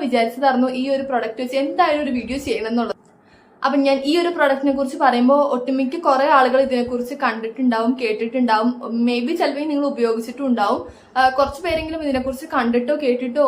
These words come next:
യാതൊരു വിധ അറിവും ഉണ്ടാകത്തില്ല ട്ടോ. അപ്പൊ ഞാൻ ഈ ഒരു പ്രൊഡക്റ്റ് ആദ്യമായിട്ട് കാണുന്നത് എന്റെ ഫാദറൊക്കെ യൂസ് ചെയ്തിട്ടാണ്. ആ, ഷേവ് ഒക്കെ ചെയ്തതിന് ശേഷം ഈ ഒരു പ്രൊഡക്റ്റ് ഇങ്ങനെ ഫേസിൽ റബ്ബ് ചെയ്യുന്നത് ഞാൻ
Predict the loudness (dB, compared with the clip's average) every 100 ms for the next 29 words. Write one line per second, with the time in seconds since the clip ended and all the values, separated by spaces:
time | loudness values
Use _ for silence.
0 | 2 0 0 0 0 0 4 2 2 -2
1 | -2 -2 -2 -4 -4 -2 -4 -6 -20 -12
2 | -4 2 2 4 2 -2 -6 -4 -2 0
3 | 0 0 -2 2 4 4 4 2 2 -2
4 | -2 -2 -4 0 0 2 2 2 0 -4
5 | -4 -4 -4 -4 -4 -4 -6 -10 -8 -2
6 | 0 0 4 4 2 -4 -4 -2 0 2
7 | 2 0 -2 -2 -2 0 0 -2 -2 -4
8 | 0 0 0 -2 -2 -2 0 0 0 0
9 | 0 0 0